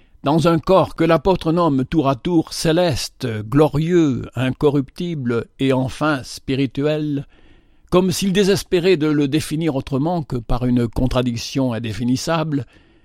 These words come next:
dans un corps dont toutes les puissances à la fois exaltées et purifiées servent avec une égale aptitude la gloire de Dieu et votre propre bien-être,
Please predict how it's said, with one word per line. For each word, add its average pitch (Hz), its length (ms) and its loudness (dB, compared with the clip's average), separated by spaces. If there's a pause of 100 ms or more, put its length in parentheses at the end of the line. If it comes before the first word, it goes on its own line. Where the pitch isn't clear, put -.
(260)
dans 175 220 4
un 190 160 2
corps 208 320 2
dont 165 240 2
toutes 170 280 0
les 156 180 4
puissances 156 640 -4
à 135 40 0
la 131 140 0
fois 143 320 0
exaltées 151 640 0
et 127 60 -4
purifiées 147 680 -4 (520)
servent 147 600 -2
avec 131 300 -2
une 123 120 2
égale 131 340 2
aptitude 135 720 -4
la 127 300 -2
gloire 123 280 -2
de 120 140 -4
Dieu 131 520 -4
et 127 140 -4
votre 117 300 -6
propre 117 400 -10
bien-être, 151 600 -4